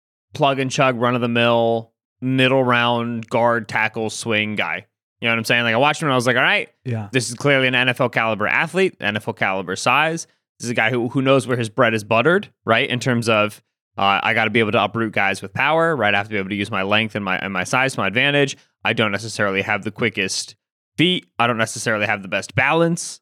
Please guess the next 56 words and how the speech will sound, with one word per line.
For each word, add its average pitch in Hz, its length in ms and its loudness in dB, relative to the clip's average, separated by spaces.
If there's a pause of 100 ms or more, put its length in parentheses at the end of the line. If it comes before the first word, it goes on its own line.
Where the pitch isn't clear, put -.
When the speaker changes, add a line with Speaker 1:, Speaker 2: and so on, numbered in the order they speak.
Speaker 1:
Uh, 104 160 -2
and 113 100 -6
so, 131 60 -2
like, 113 180 0
yeah, 107 160 0
I'm 104 80 -2
gonna 113 120 -4
have 110 160 -2
to - 80 -20
be 107 60 -8
the 98 120 -4
aggressor 123 380 0
here. 135 100 2
Like, 123 140 2
he, 147 180 2
he 147 120 2
knew 151 120 4
how 139 80 2
to, 113 160 0
how 123 160 0
to 120 80 -2
win 123 200 2
his 120 180 -2
games 120 480 -2 (500)
based 123 260 0
off 117 160 4
of 110 120 -8
his, 120 120 -4
his 113 200 0
level 107 240 2
of 98 100 -2
experience. 101 640 -4 (320)
Um, 107 400 0 (880)
it's 151 180 0
a 151 60 2
pretty 147 560 0 (440)
thin 131 280 2
class 123 500 -2
in 120 140 -10
terms 120 220 -4
of, - 20 -
like, 110 120 -4
tackles 110 460 -4
outside 107 560 -2
of, 107 240 -8 (240)
of 110 220 0
round 104 260 0
one. 107 160 0
It's 120 100 -6
not 113 120 0
a - 20 2
great 104 220 0
class 110 200 0
for 113 100 -6
developmental 101 500 -4
tackles. 135 560 -2